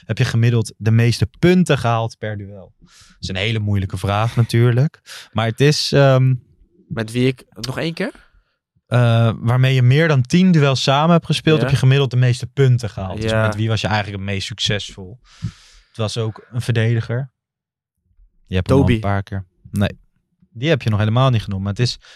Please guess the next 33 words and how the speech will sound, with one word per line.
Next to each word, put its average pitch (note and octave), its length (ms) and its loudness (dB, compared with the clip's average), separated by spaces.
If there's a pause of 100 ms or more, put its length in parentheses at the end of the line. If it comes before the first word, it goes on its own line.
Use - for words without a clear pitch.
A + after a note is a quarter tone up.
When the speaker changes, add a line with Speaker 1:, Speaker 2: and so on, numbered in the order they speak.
Speaker 1:
het - 100 -8
is C#3 160 2
Jan. A#2+ 340 -2 (220)
Speaker 2:
Oh, A2+ 100 -10
het A2 100 -8
is - 60 -16
wel A#2+ 140 -4
Jan. A2+ 100 -6
Speaker 1:
Daar A2 80 0
haalde A#2 260 2
je A#2 100 2
tweeënhalf, A#2 760 0
eh, G#2 220 2 (380)
punt D#3 300 2
mee. G#2+ 120 2
Met A2+ 120 2
Toby F#3+ 260 4
Alderwereld, G#3 400 4
die F#3 100 -6
staat G3 120 -2
eigenlijk F3 380 2
op D#3+ 160 0
niks F#3+ 260 0
van F3+ 120 0
die E3 120 6
lijstjes. A2+ 540 0
Speaker 2:
Ja, - 80 -4
maar B2+ 80 4
die A2+ 80 2
Speaker 1:
Dus, - 80 -4
Speaker 2:
speelde B2 200 2
Speaker 1:
eh, A#2+ 60 4
Speaker 2:
wel C3 180 0